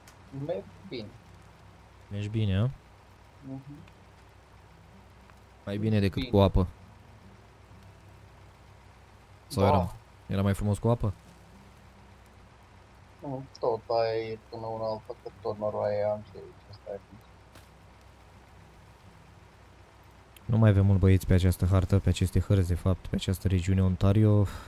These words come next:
Speaker 2: Preconizez eu undeva la maximum patru episoade tot cu acesta. Uh, ne ocupăm doar de misiuni secundare în ultimele trei,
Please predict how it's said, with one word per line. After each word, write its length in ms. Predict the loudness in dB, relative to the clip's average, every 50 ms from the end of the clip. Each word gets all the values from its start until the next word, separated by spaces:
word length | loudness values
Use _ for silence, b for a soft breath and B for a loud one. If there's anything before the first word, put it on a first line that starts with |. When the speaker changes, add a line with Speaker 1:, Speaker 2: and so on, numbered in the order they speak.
| B B B B
Speaker 2:
Preconizez 520 | -6 -6 -2 0 2 2 2 2 2 2 2
eu 80 | 2
undeva 240 | 2 2 2 4 4
la 80 | 4 4
maximum 600 | 4 4 4 4 4 2 0 0 0 0 2 2
patru 280 | 2 2 2 2 2 0
episoade 340 | 0 0 2 2 4 4 4
tot 200 | 4 4 2 4
cu 80 | 2
acesta. 400 | 2 2 4 2 0 2 4 4
Uh, 1300 | 4 4 0 -4 -16 -20 -20 -20 -20 -20 -20 -20 -16 -8 -2 0 2 4 4 4 4 4 4 4 4 4
ne 100 | 4 4
ocupăm 340 | 2 2 0 0 2 2 4
doar 200 | 4 4 4 4
de 80 | 4 4
misiuni 280 | 2 2 2 0 0 2
secundare 640 | 0 0 0 0 2 4 6 6 6 6 4 2
în 60 | 2
ultimele 360 | 2 0 0 0 0 0 0
trei, 280 | 2 2 2 2 2 2